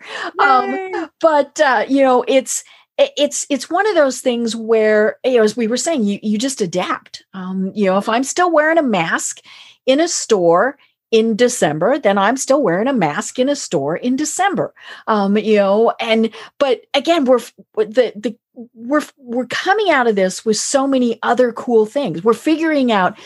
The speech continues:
Speaker 1: that we can network online,
Speaker 2: Mm-hmm.
Speaker 1: that, um, you know, as, as we said, we can take classes online.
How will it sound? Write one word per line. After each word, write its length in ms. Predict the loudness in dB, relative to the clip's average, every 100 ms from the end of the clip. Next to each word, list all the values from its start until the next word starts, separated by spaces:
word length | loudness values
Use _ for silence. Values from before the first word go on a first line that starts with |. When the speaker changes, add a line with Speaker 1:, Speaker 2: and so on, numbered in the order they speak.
| -8 -2
Speaker 1:
that 80 |
we 120 | 0 0
can 160 | 2
network 380 | 2 2 -2 -2
online, 800 | -4 -2 -2 -2 -2 -4 -6 -14 -20 -20 -16 -4
Speaker 2:
Mm-hmm. 160 | 0
Speaker 1:
that, 440 | 2 4 2 -2 -14 -20 -12 -4
um, 340 | -2 0 0
you 140 | 2 2
know, 120 | 2
as, 120 | 2
as 180 | 0 0
we 80 | -2
said, 180 | -2 -2
we 80 | 0
can 140 | -2
take 240 | -2 -4
classes 720 | -6 -6 -4 -4 0 2 0 -2 -4
online. 680 | -2 0 -2 -2 -2 -4